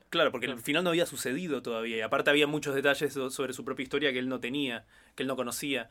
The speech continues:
Speaker 1: Y después cuando la conoce, la, la logra terminar viviéndola él en carne propia. Es una aventura muy linda para, para un, o sea, sobre un niño.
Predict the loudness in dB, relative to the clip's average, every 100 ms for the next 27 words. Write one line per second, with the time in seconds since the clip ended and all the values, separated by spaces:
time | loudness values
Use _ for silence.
0 | -16 -20 -20 -12 -4 -4 -2 2 4 4
1 | 2 0 2 2 4 2 4 6 4 2
2 | 0 2 4 4 2 -2 -2 0 2 4
3 | 6 4 2 2 2 2 0 0 2 0
4 | 0 0 0 0 -2 -2 0 0 -2 -6
5 | -2 0 0 -2 -4 -8 -8 -8 -8 -8
6 | -12 -14 -16 -18 -10 -8 -8 -10 -8 0
7 | 0 2 -2 -4 -6 -8 -8 -10 -12